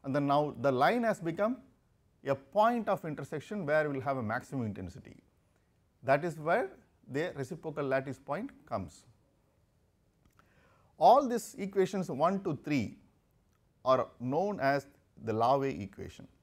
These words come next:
Please understand, in the, a Bragg diffraction schematic, we were talking about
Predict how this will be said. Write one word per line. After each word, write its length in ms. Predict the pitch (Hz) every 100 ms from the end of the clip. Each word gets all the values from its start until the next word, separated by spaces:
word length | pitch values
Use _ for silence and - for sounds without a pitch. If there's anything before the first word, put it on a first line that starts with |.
| _ _ _ _ _ _ _ _ _ _ _ _ _ _ _ _
Please 360 | 180 254 254 - _ _ _ -
understand, 540 | 151 196 - 120 208 - _ _ _ _ _ -
in 220 | 147 156
the, 400 | 147 143 139 131 - _ _ 127
a 60 |
Bragg 440 | 104 92 156 262 240 - - _ _ _ _ _ _ _ _ _ _ _ _ _ _ _
diffraction 800 | 113 139 151 165 156 - 151 143 - _ _ _
schematic, 600 | - 156 139 104 98 269
we 180 | 392 156
were 140 | 156 131
talking 380 | 139 - 165
about 300 | 151 139 440